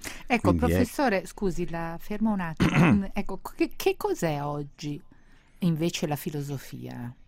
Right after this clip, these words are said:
Speaker 1: Perché, eh, mi ricordo che una volta, parlando con un filosofo piuttosto noto in Italia, io mi azzardai a dire ingenuamente che la filosofia è,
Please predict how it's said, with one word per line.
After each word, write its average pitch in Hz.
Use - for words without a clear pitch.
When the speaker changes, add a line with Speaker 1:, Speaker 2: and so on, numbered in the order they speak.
Speaker 1:
Perché, 294
eh, 170
mi 196
ricordo 226
che -
una 160
volta, 151
parlando 156
con 156
un 147
filosofo 151
piuttosto 156
noto 151
in 151
Italia, 160
io 170
mi 139
azzardai 147
a 156
dire 143
ingenuamente 151
che 151
la 131
filosofia 165
è, 131